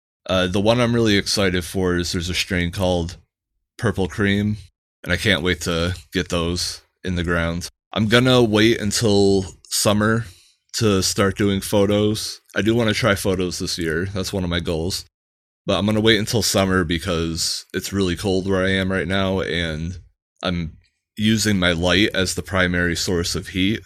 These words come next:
So I'm actually running autos at, I think I'm running twenty-two and two,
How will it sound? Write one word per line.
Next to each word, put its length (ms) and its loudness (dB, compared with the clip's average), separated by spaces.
So 180 -2
I'm 100 0
actually 360 2
running 300 -2
autos 520 -2
at, 300 -2
I 60 -4
think 200 -6
I'm 140 -2
running 300 -4
twenty-two 500 0
and 100 -2
two, 340 0